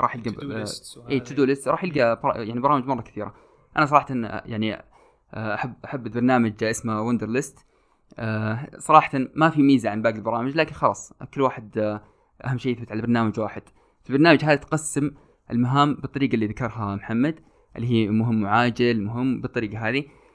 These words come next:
Speaker 1: آه، ممكن تحط فيها تقسيمات أخرى، ي-، يعني بعض المهام اللي، اللي حطها أنا تكون مشاوير، يعني خلاص شيء برا البيت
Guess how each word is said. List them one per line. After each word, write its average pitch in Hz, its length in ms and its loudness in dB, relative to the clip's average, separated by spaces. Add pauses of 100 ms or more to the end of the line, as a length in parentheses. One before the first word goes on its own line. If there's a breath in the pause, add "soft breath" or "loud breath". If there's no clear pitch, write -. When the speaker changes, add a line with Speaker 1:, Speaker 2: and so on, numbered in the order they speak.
(220 soft breath)
Speaker 1:
آه، 113 380 -2
ممكن 151 260 4
تحط - 220 -8
فيها 147 200 2
تقسيمات - 560 -4
أخرى، 117 340 0
ي-، - 20 -10 (200)
يعني 113 180 -2
بعض 135 220 4
المهام 127 280 4
اللي، 107 220 0
اللي 117 220 -4
حطها 120 380 -2
أنا 123 200 -4 (260 soft breath)
تكون 139 220 4
مشاوير، 117 500 0
يعني 101 260 -8 (300 soft breath)
خلاص - 340 -4
شيء 127 220 -2
برا 120 200 0
البيت 101 320 -6